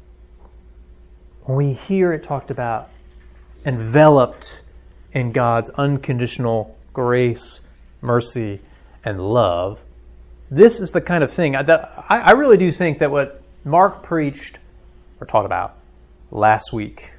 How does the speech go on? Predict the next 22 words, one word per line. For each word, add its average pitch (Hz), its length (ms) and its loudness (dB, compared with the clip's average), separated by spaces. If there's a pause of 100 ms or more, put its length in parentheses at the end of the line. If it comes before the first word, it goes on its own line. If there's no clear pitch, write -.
which 139 160 -8
you 196 60 -2
hear 156 280 4
preached 143 320 -2
in 139 60 -4
the 123 80 -4
pulpit 123 600 -2 (760)
every 127 240 -6
Sunday, 110 540 -8 (500)
that 143 140 -4
the 147 100 2
gospel, 143 640 2
the 113 80 -8
proc-, - 460 -10
the 143 100 -4
proclamation 214 680 2
of 156 60 -8
the 143 80 -4
good 143 280 2
news, 135 640 -2 (680)
the 147 100 0
promise - 840 -2